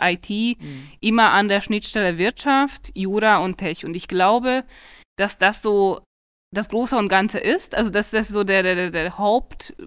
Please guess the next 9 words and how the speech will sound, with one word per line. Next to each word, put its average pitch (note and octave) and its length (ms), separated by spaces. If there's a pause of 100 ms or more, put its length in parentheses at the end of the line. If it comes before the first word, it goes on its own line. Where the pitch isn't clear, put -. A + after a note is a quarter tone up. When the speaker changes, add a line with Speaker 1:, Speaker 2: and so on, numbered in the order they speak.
(280)
Speaker 1:
äh, F3 380
Schnittmenge C4 640
sozusagen, B3 800
unter A3 320
denen G#3 240
man G#3 140
alle G#3 320
anderen G3+ 380
Legal G3 280